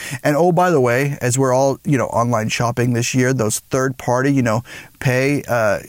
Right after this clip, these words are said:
get it and buy as you go type things, those are racking up massive charges too that don't even show up on the credit card amounts. And that's what Joe Biden is doing to my community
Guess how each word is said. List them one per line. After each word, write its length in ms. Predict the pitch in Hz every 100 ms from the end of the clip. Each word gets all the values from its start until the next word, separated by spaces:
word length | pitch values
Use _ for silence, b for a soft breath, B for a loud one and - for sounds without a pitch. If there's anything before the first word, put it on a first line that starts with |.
| - 143
get 220 | 127 135 147
it 160 | 147
and 240 | 123 117 123
buy 240 | 113 120
as 180 | 120 123
you 80 | 110
go 380 | 120 113 135 - _
type 240 | - 123 -
things, 320 | 139 143 135
those 340 | 131 139 156
are 220 | 147 131 -
racking 580 | - 117 117 120 127 120
up 100 | 110
massive 400 | 113 104 - 117
charges 320 | 113 113 113
too 180 | - 123
that 140 | 110
don't 180 | 139 143
even 120 | 127
show 300 | 110 135 95
up 240 | 110 107 - B B B B -
on 80 | 113
the 100 | 101
credit 280 | - 107 85
card 220 | - 101
amounts. 520 | 107 104 95 - - - - B B B B B B B -
And 120 | 127
that's 220 | 131 120
what 80 | 123
Joe 200 | 120 117
Biden 520 | 110 110 107 101 120 - 123
is 180 | 113
doing 440 | 123 127 110 101 113 B B B
to 480 | - - 120 104 110 - _ -
my 180 | 120 135
community 540 | 147 185 170 160 165